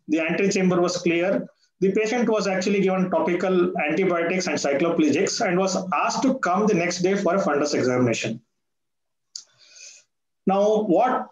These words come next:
this patient did was, because his vision was normal and he was comfortable, he did not come back for the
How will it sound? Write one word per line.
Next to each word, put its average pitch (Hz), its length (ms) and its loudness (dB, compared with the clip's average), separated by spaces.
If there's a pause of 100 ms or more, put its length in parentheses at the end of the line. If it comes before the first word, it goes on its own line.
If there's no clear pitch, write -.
this 190 260 2
patient 196 340 2
did 185 200 4
was, 180 280 2
because 208 300 2
his 196 140 -2
vision 151 320 2
was 190 240 2
normal 170 460 0
and 160 180 0
he 160 100 4
was 180 240 0
comfortable, 151 560 -2
he 196 160 2
did 143 140 -2
not 165 220 0
come 143 140 -2
back 147 220 -2
for 135 260 -2
the 180 300 0